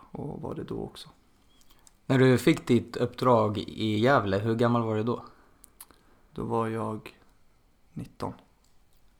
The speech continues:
Speaker 2: Hur var du som tränare då när man kom in som ung och oerfaren men väldigt hungrig liksom?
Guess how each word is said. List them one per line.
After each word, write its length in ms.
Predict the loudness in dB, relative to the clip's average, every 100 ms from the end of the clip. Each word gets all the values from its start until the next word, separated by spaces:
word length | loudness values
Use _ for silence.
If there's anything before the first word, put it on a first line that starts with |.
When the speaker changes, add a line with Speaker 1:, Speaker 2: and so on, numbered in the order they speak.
| _ 0
Speaker 2:
Hur 160 | 4
var 220 | 6 8
du 100 | 6
som 440 | 4 2 2 2 -2
tränare 420 | 0 2 4 4
då 180 | 2 2
när 100 | 0
man 140 | -2
kom 180 | -2 -2
in 140 | -2
som 400 | 0 0 2 -2 2
ung 360 | 6 8 8 8
och 80 |
oerfaren 800 | 6 6 4 2 4 4 4 0
men 420 | 0 -2 0 0 0
väldigt 260 | 0 0
hungrig 360 | 0 0 0 -2
liksom? 260 | -4 -8